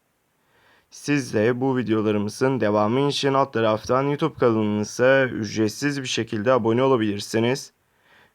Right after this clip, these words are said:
Videomuz hemen sizlerle birlikte başlayalım. Üç sebebi olabilir. Üç farklı sebep. Şebeke voltajı gelmiyor olabilir. Şebeke voltajı kabloları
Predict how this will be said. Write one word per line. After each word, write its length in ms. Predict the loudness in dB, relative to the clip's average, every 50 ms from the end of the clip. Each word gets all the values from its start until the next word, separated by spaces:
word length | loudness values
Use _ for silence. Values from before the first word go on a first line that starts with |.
| _ -6
Videomuz 460 | -4 0 2 2 2 2 -2 -2 0
hemen 260 | 0 2 2 2 0 -2
sizlerle 520 | -4 -6 -6 -4 0 2 4 4 4 2
birlikte 360 | 0 -2 -4 0 2 2 4
başlayalım. 600 | 4 4 2 2 2 2 2 2 2 0 -2 -6 -14 _ _ _ _ _ _ _ _ _ _ _ _ _ _ _ _ _ _ _ _ _ _ _ _ -6
Üç 160 | -6 -6 -6
sebebi 340 | -2 0 0 0 2 2 4
olabilir. 320 | 4 4 6 6 4 4 2
Üç 160 | 0 -2 0
farklı 280 | 2 2 2 2 -2
sebep. 340 | -4 -2 0 0 0 0 -2
Şebeke 380 | -2 -2 0 0 0 2 2 2
voltajı 400 | 2 2 2 0 0 -2 0 0
gelmiyor 380 | 2 2 2 2 2 2 2
olabilir. 400 | 4 4 4 2 2 0 0 -2
Şebeke 420 | -2 -2 0 2 2 2 2 2 2
voltajı 420 | 2 2 2 2 0 -2 -2 -2
kabloları 540 | 0 2 2 2 2 2 2 2 2 0